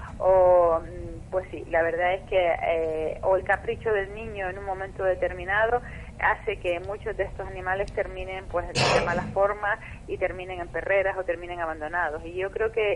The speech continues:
es, aparte de que estamos hablando de un ser vivo, tenemos que considerar que cualquier, eh, perro, gato, pájaro que entre en nuestra casa va a formar parte ya del entorno familiar, va a formar parte de la familia y como tal se merece un respeto y se merece una,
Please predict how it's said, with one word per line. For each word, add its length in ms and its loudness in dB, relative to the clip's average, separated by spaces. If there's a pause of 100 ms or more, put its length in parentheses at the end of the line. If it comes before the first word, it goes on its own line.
es, 100 -4 (140)
aparte 340 0
de 60 2
que 80 -2
estamos 260 0
hablando 320 -2
de 100 -6
un 180 -10
ser 180 0
vivo, 360 0 (320)
tenemos 260 -2
que 80 -6
considerar 520 2
que 120 0
cualquier, 500 2 (300)
eh, 600 6 (400)
perro, 420 4
gato, 380 4
pájaro 360 2
que 180 0
entre 220 0
en 80 -4
nuestra 260 -2
casa 280 4
va 60 4
a 40 0
formar 320 2
parte 260 0
ya 200 8
del 200 4
entorno 300 -2
familiar, 480 -2
va 60 -2
a 20 -6
formar 300 -2
parte 240 2
de 80 2
la 80 0
familia 420 0 (320)
y 60 -10
como 300 2
tal 260 8
se 60 0
merece 260 -2
un 80 -4
respeto 420 0
y 60 -4
se 100 -6
merece 320 -6
una, 200 -2